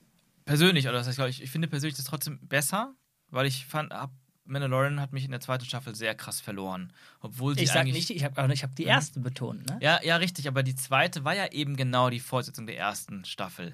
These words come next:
Speaker 2: Mhm.
Speaker 1: Immer weitere Quests und es ging halt immer um diese ganz klare Mission: ich muss Grogu zu den Jedi bringen.
Speaker 2: Mhm.
Speaker 1: Die es eigentlich gar nicht mehr geben darf. Und,
Speaker 2: <laughs>
Speaker 1: ähm,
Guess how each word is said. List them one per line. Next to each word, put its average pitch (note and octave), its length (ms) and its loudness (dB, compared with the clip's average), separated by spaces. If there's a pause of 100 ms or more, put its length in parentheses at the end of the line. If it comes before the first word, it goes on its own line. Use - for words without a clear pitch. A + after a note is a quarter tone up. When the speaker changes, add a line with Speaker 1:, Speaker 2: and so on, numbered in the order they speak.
(140)
Speaker 2:
Mhm. D#3 320 2
Speaker 1:
Immer D#3+ 200 4
weitere C#3 300 2
Quests G#3+ 420 -2
und E3 40 -2
es C#3 80 -4
ging D#3+ 180 -2
halt D3+ 220 0
immer D#3 240 0
um D3+ 140 0
diese C3+ 160 -2
ganz E3+ 240 -2
klare C#3+ 200 0
Mission: F#3 680 -2 (240)
ich C3 200 -12
muss C#3+ 240 -2
Grogu C#3 500 0
zu C3+ 120 -6
den B2+ 140 -2
Jedi G#2+ 280 -4
bringen. F2+ 460 -8 (320)
Speaker 2:
Mhm. C3+ 300 -2
Speaker 1:
Die - 80 -12
es - 80 -10
eigentlich G2 140 -16
gar G2 100 -14
nicht F#2+ 100 -16
mehr G2 80 -12
geben G2 220 -10
darf. F2 240 -16 (420)
Und, C3 320 4
Speaker 2:
<laughs> - 60 -8
Speaker 1:
ähm, C3 460 2